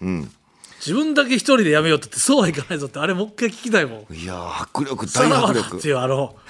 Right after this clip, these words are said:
Speaker 2: あれ見たいな、もう一回。
Speaker 1: 確かにな。
Speaker 2: 小さな巨人も見たなってきたな、
Speaker 1: えー。
Speaker 2: もう一回。
Speaker 1: <laughs> さあ、続きまして、こちら。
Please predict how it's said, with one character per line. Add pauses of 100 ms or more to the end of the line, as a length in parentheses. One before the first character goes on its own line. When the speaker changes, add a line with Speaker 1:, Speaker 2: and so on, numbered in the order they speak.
(440)
Speaker 2:
あ
れ
見
た
い
な、
も
う
一
回。
Speaker 1:
確
か
に
な。 (840)
Speaker 2:
小
さ
な
巨
人
も
見
た
な
っ
て
き
た
な、 (200)
Speaker 1:
え
ー。
Speaker 2:
も
う
一
回。 (300)
Speaker 1:
<laughs>
さ
あ、
続
き
ま
し
て、
こ
ち
ら。